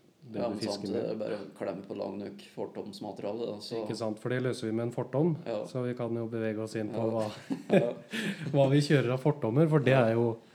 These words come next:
Speaker 1: et mylder og masse diskusjoner, og det er jo
Speaker 2: Ja.
Speaker 1: innenfor alt mulig fiske. Hva,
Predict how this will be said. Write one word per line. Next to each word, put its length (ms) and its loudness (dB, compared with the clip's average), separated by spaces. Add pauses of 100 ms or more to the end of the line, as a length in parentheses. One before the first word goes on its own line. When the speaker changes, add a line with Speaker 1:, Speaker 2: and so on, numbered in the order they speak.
(440)
Speaker 1:
et 120 -6
mylder 720 2
og 240 0
masse 460 -4
diskusjoner, 760 -4
og 140 -4
det 140 -2
er 340 -2
jo 320 -6 (340)
Speaker 2:
Ja. 220 -4 (380)
Speaker 1:
innenfor 400 -4
alt 260 -6
mulig 220 -2
fiske. 340 -4
Hva, 400 -2